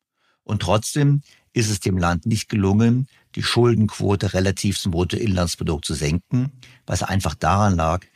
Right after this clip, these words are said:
dass die Wachstumsrate nicht da war. Sparen, wie gesagt, geht nur in der Theorie. In der Praxis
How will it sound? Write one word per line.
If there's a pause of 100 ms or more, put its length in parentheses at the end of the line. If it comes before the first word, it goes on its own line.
(200)
dass
die
Wachstumsrate (120)
nicht
da
war. (880)
Sparen,
wie
gesagt, (280)
geht
nur
in
der
Theorie. (380)
In
der
Praxis